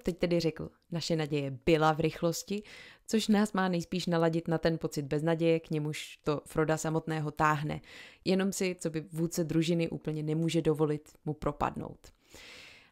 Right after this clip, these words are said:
Aspoň si to tedy myslí. Už tady v první kapitole můžeme sledovat, jak Tolkien tím důsledným zdůrazňováním Samova nekonstruktivního přístupu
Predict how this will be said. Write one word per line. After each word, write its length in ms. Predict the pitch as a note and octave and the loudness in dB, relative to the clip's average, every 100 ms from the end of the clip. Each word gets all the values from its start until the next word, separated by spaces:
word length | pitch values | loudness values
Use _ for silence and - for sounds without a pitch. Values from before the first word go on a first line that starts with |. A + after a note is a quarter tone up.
| - | -8
Aspoň 300 | F#3 A#3+ A3+ | -2 2 2
si 80 | G#3+ | 2
to 120 | G#3 | 0
tedy 180 | F3+ E3+ | 2 2
myslí. 460 | D3+ - - F3+ - - - - _ | 0 -4 -8 -12 -18 -20 -20 -20 _
Už 160 | - - | -8 -4
tady 260 | B3+ B3 A#3+ | 0 0 0
v 100 | - | -4
první 280 | A3 G#3 | -4 -4
kapitole 500 | G3 F#3 F3+ F#3+ F#3 | -4 -4 -4 -2 -2
můžeme 320 | F3+ F3 F3+ F3 | -2 -4 -4 -4
sledovat, 560 | D#3 D#3 D#3 D#3+ - - | -2 0 0 -2 -6 -8
jak 180 | E3 - | -8 -2
Tolkien 540 | E3+ E3 E3+ E3 E3+ - | -2 -2 -2 -2 -4 -6
tím 260 | D#3+ D#3+ | -6 -2
důsledným 640 | D#3 F3 - F#3+ F3 F3+ | 0 -2 -2 -2 0 0
zdůrazňováním 920 | D#3 D3+ F3+ F#3 D#3+ F3 E3+ E3 E3 E3 | 0 0 4 4 2 2 2 2 0 -2
Samova 360 | E3 E3 D#3+ | -2 -2 -2
nekonstruktivního 1040 | D#3 D#3 F#3+ F3+ - F3+ - F3+ E3+ F3 E3 | -4 0 2 2 0 -4 -2 -2 0 0 0
přístupu 640 | - D#3+ - E3 - | -2 -6 -4 -6 -4